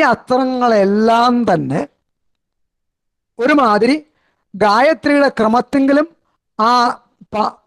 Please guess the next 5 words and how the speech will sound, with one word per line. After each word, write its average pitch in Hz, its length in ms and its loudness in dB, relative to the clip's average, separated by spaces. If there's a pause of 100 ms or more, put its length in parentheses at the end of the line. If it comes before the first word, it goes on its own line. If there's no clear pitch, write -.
വർണ്ണവിന്യാസത്തെങ്കിലും 254 1200 0 (580)
വ്യതിയാനപ്പെടുത്തിയിട്ട് 247 1200 0 (760)
ഉള്ള 226 200 -10 (640)
ഉപാസനയിങ്കിൽ 311 1000 0
നിന്നാണ് 240 460 2